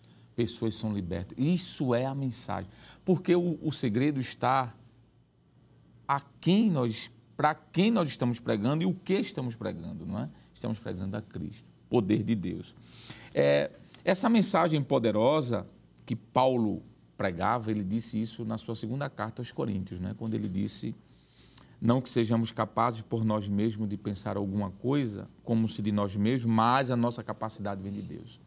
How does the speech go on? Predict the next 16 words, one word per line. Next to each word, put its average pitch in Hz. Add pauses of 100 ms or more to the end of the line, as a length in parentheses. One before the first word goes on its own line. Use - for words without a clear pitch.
(640)
Falando 247
sobre 226
essa 208
mensagem, 123
presbítero 98
Lucena, 95 (400)
eu 147
posso 165 (120)
dizer 117
que 123
esta 123
mensagem 131
cristocêntrica 104 (260)
de 113
Paulo 90
era 131